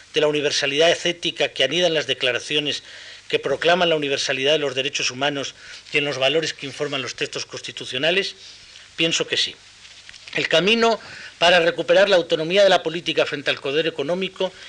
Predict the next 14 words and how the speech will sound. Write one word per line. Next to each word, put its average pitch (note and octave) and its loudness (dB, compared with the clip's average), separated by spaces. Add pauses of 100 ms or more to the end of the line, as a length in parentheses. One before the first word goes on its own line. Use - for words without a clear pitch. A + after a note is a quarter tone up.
(200)
es - 2
fundamentar F#3 2
la G3+ 4
política G3 0 (360)
en D#3 -4
esa G#3 4
utopía G3 2
racional E3 0
de E3 6
la C#3 2
que E3+ -2
habla E3 6
Elías D3+ 2
Díaz, E3 4